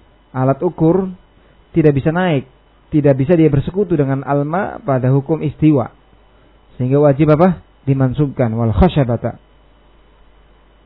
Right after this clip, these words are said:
Air itu naik bersama al khashabah. Maksudnya ketika air itu naik, dalam kondisi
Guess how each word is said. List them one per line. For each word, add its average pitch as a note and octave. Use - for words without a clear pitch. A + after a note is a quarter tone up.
Air A#2
itu B2+
naik D3
bersama B2+
al B2
khashabah. A#2
Maksudnya B2
ketika D3
air C#3
itu C#3+
naik, E3+
dalam A#2
kondisi A#2+